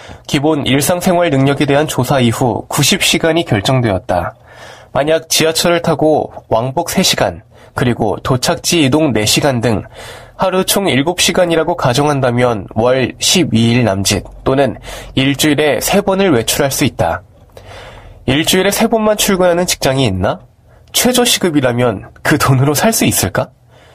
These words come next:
지금은 부모가 있으니까, 형제가 있으니까 걱정이 없다?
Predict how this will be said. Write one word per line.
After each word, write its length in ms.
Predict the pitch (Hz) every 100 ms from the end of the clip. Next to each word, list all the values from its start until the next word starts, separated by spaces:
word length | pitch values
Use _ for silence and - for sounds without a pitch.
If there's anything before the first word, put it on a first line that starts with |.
| - - _ _ -
지금은 480 | - 180 208 208 -
부모가 360 | 156 170 180
있으니까, 680 | 127 - 117 101 95 85 78 _
형제가 400 | - 240 233 233
있으니까 600 | 185 - 120 101 90 80 - -
걱정이 440 | 110 - 139 151
없다? 380 | 107 - 160